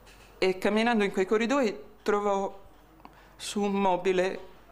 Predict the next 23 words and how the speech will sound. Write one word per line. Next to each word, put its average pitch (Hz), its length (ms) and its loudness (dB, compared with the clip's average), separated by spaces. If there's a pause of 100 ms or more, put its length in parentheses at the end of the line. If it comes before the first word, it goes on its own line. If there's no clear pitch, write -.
(540)
un 240 120 0
sacchetto, 202 520 -2
un 190 80 -2
sacchetto 226 420 -2
di, 180 520 -2
di 185 100 0
rullini, 196 560 0 (880)
di 202 160 0
rullini 208 480 2
mai 190 220 0
sviluppati. 170 760 -4 (540)
Non 214 160 -2
sapeva 240 380 0
che 247 120 -4
fare 226 640 -2
e 180 600 -4
nel, 185 340 -4 (540)
nell'incertezza, 196 1120 -2 (880)
e 180 880 -2
decise 214 460 2
di 196 180 -2 (220)
portarlo 202 480 0
via. 151 320 -4